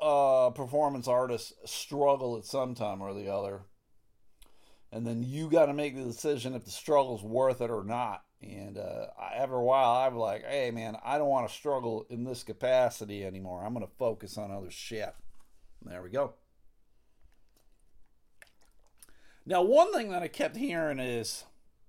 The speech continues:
the guy who's running the club,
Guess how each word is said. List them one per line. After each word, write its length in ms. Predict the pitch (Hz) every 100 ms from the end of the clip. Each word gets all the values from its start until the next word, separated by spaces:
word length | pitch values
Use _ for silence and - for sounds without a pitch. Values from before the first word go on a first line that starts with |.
| - _ - _ _ _ _ _ _ _ _ _ _
the 80 | - -
guy 340 | 202 196 196
who's 220 | 170 139
running 400 | 147 170 170 160
the 60 | 127
club, 720 | - 185 170 151 131 120